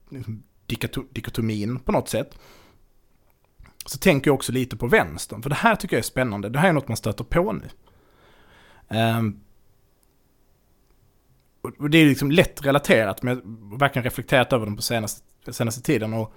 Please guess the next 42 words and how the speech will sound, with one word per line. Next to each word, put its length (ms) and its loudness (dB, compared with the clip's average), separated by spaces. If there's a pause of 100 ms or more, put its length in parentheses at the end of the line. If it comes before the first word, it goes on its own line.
(140)
och 100 -6
det 40 0
är 40 0
spännande 560 4
då 120 4
i 40 0
relation 360 -4
till 120 -4
hur 60 0
man 140 -2
förstår 240 -4
Ryssland 400 -2
och 60 0
Kina, 380 2
och 140 -2
också 260 -2
hur 180 -2
man 140 -4
förstår 300 -2
U 140 8
S 140 -6
A. 140 -10 (2000)
Någonstans 480 6
måste 220 2
man 80 2
ju 60 2
välja 580 4 (120)
om 300 -2
U 160 8
S 160 2
A 160 4
är 280 2 (280)
ett 180 -4
gäng 140 4
jävla 260 2
klåpare 880 2 (1000)
eller 300 6
om 100 0
de 100 -2
är 120 -4
onda 260 0
genier. 520 -2